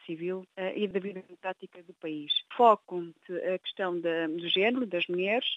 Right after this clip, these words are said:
Também, eh, temos, eh, uma programação, eh, dirigida às crianças, para envolver as crianças e os jovens. Uma terceira dimensão para envolver os média, ou seja, é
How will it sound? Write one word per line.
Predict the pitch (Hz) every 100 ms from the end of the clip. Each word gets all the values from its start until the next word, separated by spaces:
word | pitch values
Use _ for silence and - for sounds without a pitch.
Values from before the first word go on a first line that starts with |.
| -
Também, | 233 220 240 226 202 185
eh, | - 196
temos, | - 233 208 196 190 -
eh, | 202
uma | 202 214
programação, | - 208 214 208 - 220 208 190 185 -
eh, | 185 180
dirigida | 196 196 185 185
às | 180
crianças, | - 165 180 233 -
para | -
envolver | 180 175 175
as | 170
crianças | - 180 170 - 170 175
e | 185
os | 196
jovens. | 220 226 233 262 - _
Uma | 240 233
terceira | - - - 240
dimensão | 233 220 214 - 226 220 226 -
para | 226 220
envolver | 202 202 196 208
os | 202
média, | 190 190 165 165 156
ou | 180
seja, | - 175 175
é | 170